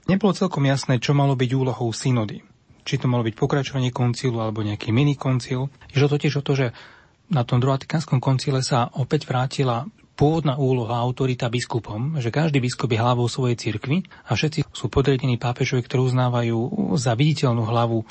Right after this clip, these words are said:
celej cirkvi ako zástupcu Ježiša Krista. A nastal trochu problém, lebo sa nevedelo, že či tým pádom biskupské konferencie v jednotlivých krajinách majú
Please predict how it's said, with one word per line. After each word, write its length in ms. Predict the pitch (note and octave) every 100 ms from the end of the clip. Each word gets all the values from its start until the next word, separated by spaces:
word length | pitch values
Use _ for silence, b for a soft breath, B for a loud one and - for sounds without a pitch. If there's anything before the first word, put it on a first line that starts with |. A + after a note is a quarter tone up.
| - -
celej 240 | C#3+ B2+
cirkvi 400 | - B2 - C#3
ako 160 | A#2 A#2+
zástupcu 580 | A#2 C3 C#3 B2+ - A#2+
Ježiša 220 | A#2+ - -
Krista. 380 | G2+ - - - B B B B B B B -
A 400 | A2 A2 A2 - - - C3+
nastal 260 | E3+ G#3
trochu 240 | F#3 E3+ D#3
problém, 400 | - C#3+ C3+ B2+
lebo 320 | B2+ C#3 -
sa 160 | -
nevedelo, 400 | C#3+ D#3+ D#3 D#3+
že 160 | C#3+ C3
či 240 | - -
tým 240 | - D#3 E3+
pádom 460 | D3+ D3 B2+ B2+
biskupské 420 | B2 D3 E3+ - A#2
konferencie 560 | D3 D3 D3+ C#3 C#3
v 80 | C3
jednotlivých 400 | D3 C#3+ C#3+ A#2
krajinách 560 | B2+ B2 A#2+ B2 B2 B2
majú 480 | A#2+ B2 B2+ A2+